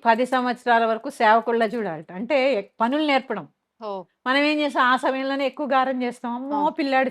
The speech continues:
Speaker 1: చేయగలడా, అమ్మో పిల్లాడు, పిల్లాడు" అంటే
Speaker 2: ఆ,
Speaker 1: ఇక
Speaker 2: చిన్న
Speaker 1: వాళ్ళు
Speaker 2: పిల్లలు, చిన్న పిల్లలు అని.
Speaker 1: వంగడు అప్పుడు ఇంకా.
Speaker 2: <laughs>
Speaker 1: ప-, పదకొండేళ్ళు వచ్చాక ఇంకేం,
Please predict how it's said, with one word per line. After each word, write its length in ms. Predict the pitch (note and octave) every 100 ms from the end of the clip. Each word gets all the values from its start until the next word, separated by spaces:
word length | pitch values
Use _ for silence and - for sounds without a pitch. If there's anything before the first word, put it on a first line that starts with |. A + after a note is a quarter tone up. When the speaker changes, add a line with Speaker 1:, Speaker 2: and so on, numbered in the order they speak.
| C4
Speaker 1:
చేయగలడా, 380 | A#3+ B3 B3 B3
అమ్మో 420 | B3 B3 C#4 D4
పిల్లాడు, 360 | D4 C#4 C4 B3
పిల్లాడు" 340 | C4 C4 C4
అంటే 340 | B3+ A#3+ G4 G4+
Speaker 2:
ఆ, 500 | A3 A#3 A#3 G#3 F#3
Speaker 1:
ఇక 80 | B3+
Speaker 2:
చిన్న 140 | C#4
Speaker 1:
వాళ్ళు 240 | C4+ B3 G#3+
Speaker 2:
పిల్లలు, 180 | G#3 F#3
చిన్న 180 | G#3
పిల్లలు 340 | G#3+ G#3+ G3 F#3+
అని. 260 | F3+ E3 - - D4+
Speaker 1:
వంగడు 280 | A#3+ C4+ D4+
అప్పుడు 220 | C4+ A#3
ఇంకా. 260 | F#3+ E3+ -
Speaker 2:
<laughs> 180 | B3 A3+
Speaker 1:
ప-, 180 | G#3+ G#3 A#3+
పదకొండేళ్ళు 540 | A3+ C#4 C4 C#4 D4
వచ్చాక 240 | D4+ D#4
ఇంకేం, 400 | C#4 C4 D4 C4+